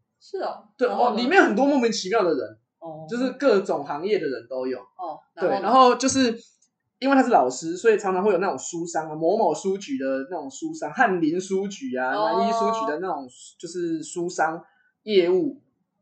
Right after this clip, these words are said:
Speaker 2: 去拿东西巴结他们，他就会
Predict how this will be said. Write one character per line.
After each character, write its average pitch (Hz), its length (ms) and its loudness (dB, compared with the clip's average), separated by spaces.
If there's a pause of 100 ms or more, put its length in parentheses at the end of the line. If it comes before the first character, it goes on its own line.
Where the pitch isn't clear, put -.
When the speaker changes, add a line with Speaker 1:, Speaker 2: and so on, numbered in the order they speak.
Speaker 2:
去 208 520 -4
拿 156 240 -6
东 185 180 2
西 180 160 -10
巴 160 240 2
结 127 240 -4
他 135 120 -12
们， 113 140 -16 (480)
他 226 100 4
就 254 120 8
会 254 80 10